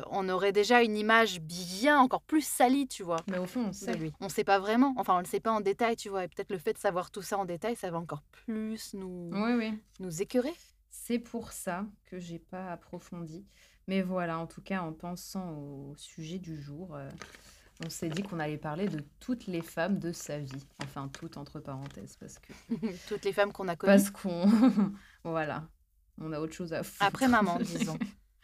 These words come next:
Speaker 1: Voilà.
Speaker 2: Ouais.
Speaker 1: J'ai vu papa hier, et d'ailleurs, ça me fait tellement, enfin, c'est, c'est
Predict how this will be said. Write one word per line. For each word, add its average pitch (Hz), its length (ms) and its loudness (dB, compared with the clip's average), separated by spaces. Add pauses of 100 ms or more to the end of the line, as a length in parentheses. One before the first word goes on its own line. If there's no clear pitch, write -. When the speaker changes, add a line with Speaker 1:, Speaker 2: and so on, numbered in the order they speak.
(500)
Speaker 1:
Voilà. 170 400 -2 (520)
Speaker 2:
Ouais. - 60 -10 (300)
Speaker 1:
J'ai 202 240 -2
vu 220 100 -4
papa 240 320 2
hier, 190 600 2 (340)
et 190 300 0
d'ailleurs, 233 280 4
ça 220 140 -2
me 185 60 -8
fait 190 120 -4
tellement, 220 480 4
enfin, 165 360 -6
c'est, 170 200 -12 (340)
c'est - 200 -12